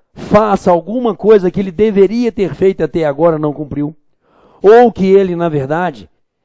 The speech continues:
deixe de fazer aquilo que ele está fazendo, porque é contrário àquele acertamento de vontades. Senhores, procedimento monitório hoje, isso aqui é algo fundamental,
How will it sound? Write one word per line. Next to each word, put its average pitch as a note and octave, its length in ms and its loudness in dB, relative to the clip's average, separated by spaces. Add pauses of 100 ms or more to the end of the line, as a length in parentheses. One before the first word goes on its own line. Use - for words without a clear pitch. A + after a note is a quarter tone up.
(180)
deixe G3+ 580 2
de E3+ 160 -6
fazer E3 440 0
aquilo A3+ 460 -2
que G3+ 80 -10
ele G3 100 -4
está F3+ 200 -2
fazendo, F3 460 -6 (480)
porque F3 260 0
é E3+ 140 0
contrário F3 800 -4
àquele D#3 480 -4
acertamento C3 840 -8
de A#2+ 100 -12
vontades. A#2 600 -8 (720)
Senhores, F#3 300 2
procedimento D#3+ 560 -6
monitório D#3 520 -4
hoje, D#3 400 -2
isso F3 180 -8
aqui D#3+ 300 -6
é - 20 -2
algo E3 200 0
fundamental, E3 880 -4